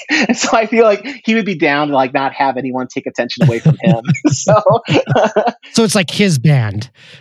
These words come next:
Speaker 2: I, I know nothing of Journey aside from, like, that moment in the two thousands when, uh, Journey was everywhere again 'cause of, like, Glee and The Sopranos, and it was like,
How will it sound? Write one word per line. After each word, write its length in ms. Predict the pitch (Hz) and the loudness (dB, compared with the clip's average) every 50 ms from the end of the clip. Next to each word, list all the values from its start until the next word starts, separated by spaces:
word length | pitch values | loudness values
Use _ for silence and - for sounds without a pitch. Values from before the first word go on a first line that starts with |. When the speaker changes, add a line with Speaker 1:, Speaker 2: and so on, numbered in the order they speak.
| - _ _ - | -20 _ _ -2
Speaker 2:
I, 240 | 226 - - 254 294 | -2 0 2 0 2
I 40 | |
know 120 | 285 277 240 | 2 4 4
nothing 320 | 202 190 190 - 220 180 | 4 2 2 2 2 2
of 80 | 175 151 | 2 2
Journey 320 | 131 175 175 170 165 160 | 2 2 4 4 4 4
aside 340 | 151 139 - 175 165 165 139 | 2 2 2 2 0 2 0
from, 160 | - 165 147 | 0 0 2
like, 260 | 135 139 139 127 131 | 2 2 2 0 0
that 240 | - 139 135 135 - | 0 0 0 0 2
moment 500 | 151 147 151 151 147 151 156 160 160 160 | 2 4 4 6 6 4 4 4 2 2
in 100 | 156 147 | 2 2
the 80 | 139 139 | 2 2
two 180 | 127 - 151 | 2 0 -2
thousands 560 | 139 - 135 127 139 147 147 160 160 160 - - | 0 2 2 2 4 4 4 2 2 2 0 0
when, 300 | 139 135 131 131 131 127 - - - - - - _ _ | 2 2 4 2 2 0 -2 -8 -16 -20 -20 -20 _ _
uh, 140 | - 151 139 131 | 0 0 2 2
Journey 340 | 120 - 147 147 147 156 | 2 2 4 4 4 4
was 180 | 151 143 135 - | 4 4 2 0
everywhere 480 | - 139 120 139 151 151 147 156 151 151 | 0 -4 0 0 2 2 2 2 2 2
again 320 | 151 143 147 151 151 156 | 2 2 2 2 2 2
'cause 180 | 156 - 131 120 | 2 0 0 0
of, 100 | 123 110 | 0 0
like, 180 | 107 110 104 - | -2 -4 -4 -2
Glee 300 | - 110 117 120 123 131 | -2 0 2 4 4 4
and 120 | 131 123 | 2 2
The 40 | 117 | 0
Sopranos, 560 | - - 117 - 113 104 104 117 127 131 - | 0 -2 -4 -4 -4 -2 0 0 0 2 0
and 80 | 135 - | 0 -2
it 20 | |
was 140 | 139 139 131 | 0 0 2
like, 220 | 131 139 - - | 0 0 -2 -4